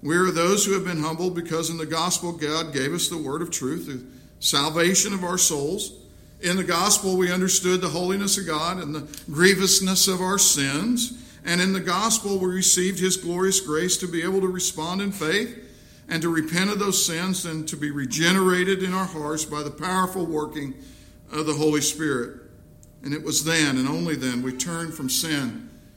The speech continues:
to love God and to obey God and to serve God and be adopted by God into the family of God and to live or walk for God. But God, being rich in mercy because of the great love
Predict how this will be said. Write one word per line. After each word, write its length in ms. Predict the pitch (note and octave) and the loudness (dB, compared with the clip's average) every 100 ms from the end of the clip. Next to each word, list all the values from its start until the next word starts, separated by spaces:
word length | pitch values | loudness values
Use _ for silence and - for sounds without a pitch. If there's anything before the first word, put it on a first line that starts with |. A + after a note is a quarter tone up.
| - | -16
to 120 | - C3 | -8 -4
love 300 | C#3+ C#3 B2+ | -4 -4 -4
God 400 | C3 C3 A2 G#2 - - - - - - - | -4 -2 -6 -10 -18 -20 -20 -20 -20 -20 -12
and 100 | C3 | -8
to 80 | C3+ | -4
obey 300 | C3+ D3 D#3+ | -2 0 0
God 400 | D3 B2 A2 G2 - - - - - - - - | -2 -6 -8 -12 -16 -20 -20 -20 -20 -20 -14 -6
and 140 | D3 | -2
to 80 | C#3+ | 0
serve 440 | - F#3+ G#3 E3 | 0 0 -2 -4
God 360 | C3+ A#2 G#2+ - - - - - - - | -4 -6 -8 -14 -18 -20 -20 -20 -20 -10
and 100 | C#3+ | -4
be 120 | C3+ D#3 | 2 2
adopted 500 | D3+ E3+ F3+ E3+ C#3 | 2 0 0 -4 -4
by 140 | C3 | -4
God 340 | C3 C3 B2 | -4 -4 -4
into 300 | C3 C#3 E3+ | -4 -4 -4
the 60 | C#3+ | -4
family 500 | - D#3+ D#3 C#3+ B2 | -2 2 4 2 -4
of 160 | A#2 A#2+ | -6 -8
God 420 | A#2 A2+ A2 A2 - - - - - | -8 -8 -10 -12 -18 -20 -20 -18 -4
and 160 | C#3 C#3 | -2 -2
to 100 | C3+ | -4
live 480 | A#2+ D3+ D#3+ B2 B2 | -4 -4 -2 -4 -4
or 140 | A#2 | -8
walk 580 | A2+ C3 D3 A2+ - - - - - - - - - | -8 -6 -6 -6 -10 -16 -20 -20 -20 -20 -20 -20 -20
for 300 | - C3+ B2 | -10 -6 -4
God. 420 | A#2+ A#2 G#2 G#2 | -4 -6 -8 -12
But 160 | C3 B2+ | -12 -4
God, 340 | D#3 D#3+ E3 | 0 0 0
being 220 | D3+ D3+ | 0 -2
rich 240 | D3+ E3 F3 | -2 -2 -4
in 80 | C#3+ | -4
mercy 320 | C3+ - B2+ | -4 -4 -6
because 300 | A#2+ C3+ B2 | -8 -8 -8
of 80 | C3+ | -8
the 60 | |
great 240 | B2 C#3+ C#3+ | -6 -6 -6
love 340 | C#3 D3+ C#3+ | -6 -6 -8